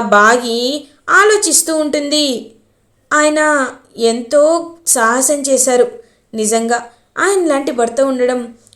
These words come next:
నా అదృష్టం" అని చెప్పి ఇంకా పాపం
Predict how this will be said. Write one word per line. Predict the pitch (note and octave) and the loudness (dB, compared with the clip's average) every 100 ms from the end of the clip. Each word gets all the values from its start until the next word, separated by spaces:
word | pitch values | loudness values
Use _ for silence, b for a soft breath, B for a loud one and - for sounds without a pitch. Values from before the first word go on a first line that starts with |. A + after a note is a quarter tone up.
| - | -10
నా | D#4 F4+ | -2 2
అదృష్టం" | C#4 G#3+ A3 C#4 - C#4 C4 - | 2 0 -2 -2 -2 -2 -4 -6
అని | C#4+ F4 | -4 0
చెప్పి | E4+ E4 C4+ B3 B3+ C#4+ D4+ B B - | 0 -2 -6 -6 -4 -6 -8 B B -4
ఇంకా | G4 G4 | -2 0
పాపం | F4 C#4 B3 A#3 A3+ B3+ | 0 0 0 -2 -2 -8